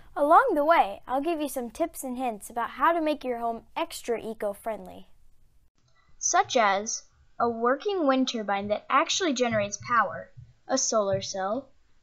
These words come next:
a working L E D light system, a rainwater collection system, and a green space where you can grow real grass. I've used my home for the science fair and exhibited it at the Omaha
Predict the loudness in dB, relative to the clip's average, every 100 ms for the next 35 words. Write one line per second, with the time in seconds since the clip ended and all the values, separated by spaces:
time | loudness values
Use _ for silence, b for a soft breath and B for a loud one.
0 | -4 0 2 4 2 0 4 4 4 0
1 | 4 4 4 0 -4 -6 -8 -10 -14 -16
2 | _ _ _ -8 -2 0 6 6 6 4
3 | 2 0 0 -8 -8 -8 -8 -8 -8 -14
4 | _ -2 4 4 4 0 0 0 -2 -4
5 | -4 -6 -6 -4 -4 -4 2 6 6 4
6 | 0 6 6 4 0 0 0 -6 -6 -6
7 | -8 -20 _ _ _ _ _ _ _ _
8 | _ 2 2 4 0 0 -2 0 2 2
9 | 0 -4 -8 -6 -4 -2 -2 -4 -4 0
10 | 2 2 -2 _ -2 0 0 -4 -4 -2
11 | -4 -6 -4 -2 -4 -4 -8 -6 -4 -2
12 | -2 -2 -2